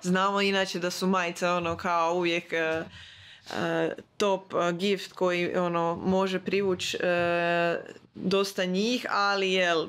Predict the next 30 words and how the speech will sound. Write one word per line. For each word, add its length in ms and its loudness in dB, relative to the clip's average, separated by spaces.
to 220 2
je, 100 2
ono, 320 -2
ide 220 0
do 160 0
određene 500 2
razine 540 2
i 60 2
onda 220 0
kao, 460 -2
e, 300 -2
nestaće 420 -2
majica 800 0
i 200 -2
ne 180 0
želiš, 320 -2
ono, 180 0
samo 240 0
dat 220 -2
majicu 460 -2
i 160 0
da 140 -2
te 380 -2
ta 160 0
osoba 340 -4
zaboravi 680 -4
ili 160 -2
slično. 580 -2
Kako 680 -2
zadržat 580 -2